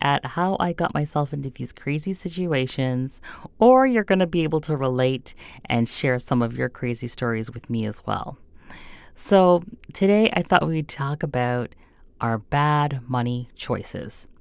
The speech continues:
Now, why, you ask? Why do we wanna go down memory lane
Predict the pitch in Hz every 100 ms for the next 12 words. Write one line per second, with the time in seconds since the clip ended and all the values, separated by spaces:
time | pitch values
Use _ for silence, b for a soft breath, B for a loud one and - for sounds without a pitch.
0 | b b b b b b - 233 208 226
1 | 220 127 107 - - - - 143 208 247
2 | 240 208 185 156 156 160 139 139 135 120
3 | 120 120 113 127 143 120 110 113